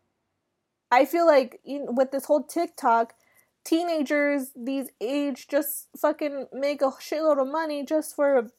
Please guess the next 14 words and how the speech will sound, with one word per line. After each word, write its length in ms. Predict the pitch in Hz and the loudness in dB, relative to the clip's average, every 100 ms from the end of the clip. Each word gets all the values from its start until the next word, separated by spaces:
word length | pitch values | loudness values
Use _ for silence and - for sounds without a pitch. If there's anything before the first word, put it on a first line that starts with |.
| _ _ _ | _ _ _
dancing. 760 | 226 220 320 302 - 175 170 247 _ _ _ _ _ _ _ _ _ _ _ _ _ _ | 0 2 0 -4 -8 -8 -10 -14 _ _ _ _ _ _ _ _ _ _ _ _ _ _
And 160 | 254 262 | 2 4
then 160 | 277 - | 2 6
us, 640 | 277 302 - - - - - _ _ _ _ _ _ _ | 6 6 2 -4 -12 -14 -18 _ _ _ _ _ _ _
what 320 | - 214 226 285 | -16 2 6 6
did 180 | 339 | 6
we 140 | 277 311 | 2 -2
have 400 | 254 269 277 226 | 2 4 4 2
really 260 | 247 247 214 | -4 -2 -4
in 80 | |
the 60 | 202 | -4
nineties, 560 | 185 220 220 208 - - | -4 -6 -8 -12 -20 -14
you 120 | 226 | -8
know? 360 | 214 202 269 | -4 -4 -4